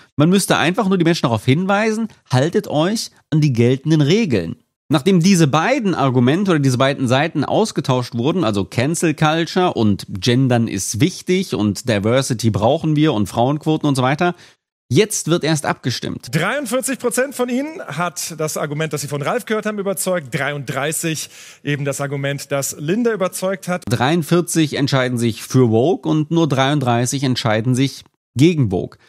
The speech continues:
Speaker 1: Glaubt ihr, diese Abstimmung wäre auch so auf-, ausgefallen von den hundert, wenn man nur über das Phänomen der Cancel Culture gesprochen hätte und dass Personen, wenn sie das Falsche sagen, gecancelt werden, wie beispielsweise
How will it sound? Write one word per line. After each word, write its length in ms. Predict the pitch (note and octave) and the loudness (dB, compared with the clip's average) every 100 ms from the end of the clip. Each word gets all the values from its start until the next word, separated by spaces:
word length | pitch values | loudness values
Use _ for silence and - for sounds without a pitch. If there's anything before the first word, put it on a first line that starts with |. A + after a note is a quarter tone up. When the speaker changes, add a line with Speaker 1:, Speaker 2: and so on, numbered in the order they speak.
| _ _ A#2+ | _ _ 2
Speaker 1:
Glaubt 200 | F#3+ G#3 | 2 4
ihr, 80 | |
diese 180 | F3 D#3 | 2 2
Abstimmung 640 | D3+ - - F#3 F#3+ F#3 - _ _ | 0 -2 -2 2 2 0 -4 _ _
wäre 240 | C#3+ C#3 | 0 2
auch 160 | B2 E3 | 0 -2
so 140 | - | -2
auf-, 320 | G#2 D3 - - | -2 -4 -6 -2
ausgefallen 640 | F#3 - F3+ D#3+ D#3 E3 - - _ - | 0 -2 -2 0 0 -2 -6 -18 _ 0
von 120 | C#3 | 2
den 260 | C#3+ A2 | 2 2
hundert, 260 | A2+ D3 D3 | 2 2 2
wenn 120 | C3 | 4
man 320 | C3+ B2 B2 | 4 4 6
nur 240 | B2 C#3+ G3 | 6 6 4
über 120 | F#3 | 2
das 320 | D#3+ - - - | 0 -2 -6 -4
Phänomen 400 | - C#3+ C#3 D3+ | 0 2 4 4
der 120 | C3 | 0
Cancel 400 | - C3 D3+ D3 | 0 -2 0 -2
Culture 360 | C#3 C3+ C3 C3 | 0 -2 -2 -2
gesprochen 540 | A#2 - B2 B2 A#2 | -2 -2 -2 0 2
hätte 500 | G2+ B2+ G3 G3 G3+ A#3+ _ | 2 0 0 -2 -2 -8 _
und 520 | C3+ A#2+ G2 - - | 2 2 0 -6 -2
dass 220 | A2+ - | 0 0
Personen, 500 | B2 A2 A#2+ F3 D#3 | 0 2 4 4 4
wenn 100 | B2+ | 2
sie 80 | B2 | 2
das 180 | A2+ G#2 | 2 0
Falsche 360 | C3 C3 B2 | 0 0 0
sagen, 540 | G2+ C#3+ F3+ D3+ G#2+ - _ | 0 2 2 0 -2 -6 _
gecancelt 520 | - G2+ C#3 C#3+ A2+ G2+ | -8 -4 -2 0 -2 0
werden, 320 | D#3+ G3 A#2+ | 0 2 2
wie 60 | |
beispielsweise 720 | G2 G#2+ - G2 G2 F#2+ F2+ | 2 0 0 -2 0 0 -2